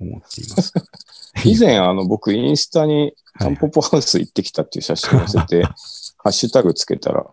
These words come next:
Speaker 2: あの、スタッフの人がいいねしてくれましたよ。
Speaker 1: そういうのありますね、やっぱね。
Speaker 2: ね、なんか、
Speaker 1: うん。
Speaker 2: 逆にこう見てるな。
Speaker 1: 地道にやっていかなきゃダメだな。
Speaker 2: ね、そうです。
Speaker 1: はい。伝えたいところに伝えたいですからね。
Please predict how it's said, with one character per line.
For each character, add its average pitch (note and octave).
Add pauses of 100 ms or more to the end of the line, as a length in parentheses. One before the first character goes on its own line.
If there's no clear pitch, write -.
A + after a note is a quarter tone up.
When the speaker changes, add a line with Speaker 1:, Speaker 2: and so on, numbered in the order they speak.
(280)
Speaker 2:
あ -
の、 - (400)
ス -
タ -
ッ - (100)
フ F#2+
の F#2
人 -
が -
い -
い -
ね -
し -
て -
く -
れ -
ま -
し -
た -
よ。 - (1700)
Speaker 1:
そ -
う A#2+
い A2+
う -
の F2
あ E2+
り F2+
ま A#2+
す -
ね、 D2+
や D2+
っ -
ぱ -
ね。 E2
Speaker 2:
ね、 G2+
な E2+
ん -
か、 -
Speaker 1:
う -
ん。 -
Speaker 2:
逆 E2+
に - (100)
こ -
う -
見 F2+
て -
る - (100)
な。 - (120)
Speaker 1:
地 F#2
道 F2
に D#2+
や D#2+
っ -
て -
い -
か E2+
な E2
き D#2
ゃ D2+
ダ D2
メ C#2
だ -
な。 - (680)
Speaker 2:
ね、 D#2
そ -
う -
で -
す。 E2 (580)
Speaker 1:
は A2
い。 -
伝 -
え G2+
た A2
い F#2
と E2+
こ D#2+
ろ D2
に C#2
伝 D2+
え C#2
た D#2
い -
で D2+
す -
か -
ら -
ね。 D2+